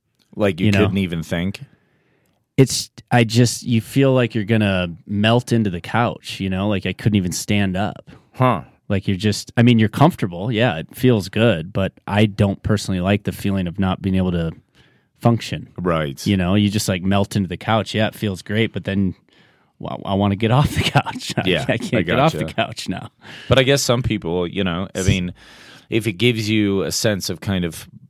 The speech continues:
Speaker 1: peace and relaxation or, like, some sort of euphoria, I
Speaker 2: Right.
Speaker 1: mean,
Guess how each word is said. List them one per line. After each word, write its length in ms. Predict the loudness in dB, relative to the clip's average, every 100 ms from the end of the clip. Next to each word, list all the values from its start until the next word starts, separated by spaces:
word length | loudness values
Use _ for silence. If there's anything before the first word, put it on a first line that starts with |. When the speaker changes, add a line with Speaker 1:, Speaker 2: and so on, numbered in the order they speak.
| _
Speaker 1:
peace 540 | -8 -6 -6 -6 -8 -10 _ _ -10
and 200 | -8 -6
relaxation 960 | -6 -4 -4 -4 -4 -6 -6 -6 -6 -6
or, 240 | -6 -6
like, 300 | -6 -8 -12 -16
some 280 | -10 -6 -6
sort 240 | -4 -4
of 80 | -4
euphoria, 720 | -6 -8 -6 -4 -2 -2 -4 -8 _ _ _ _
I 40 | 0
Speaker 2:
Right. 160 | 0
Speaker 1:
mean, 100 | 0